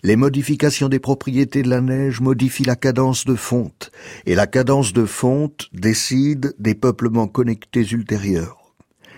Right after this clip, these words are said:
La liste inconnaissable des connexions n'a pas de modèle, non plus que de besoin,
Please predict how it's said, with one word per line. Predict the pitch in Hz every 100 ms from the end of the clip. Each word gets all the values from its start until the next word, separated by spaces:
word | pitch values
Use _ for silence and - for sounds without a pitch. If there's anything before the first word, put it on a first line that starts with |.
| - _ _ -
La | 85
liste | 123 180 - - -
inconnaissable | - 160 160 131 113 - 110 120 123 123
des | 107
connexions | - 117 107 98 - 117 120
n'a | 120 101
pas | - 123
de | 107 113
modèle, | 117 120 127 131 127 117 _
non | 147 139
plus | 127 139
que | 131 120
de | 110
besoin, | 104 113 87 101 104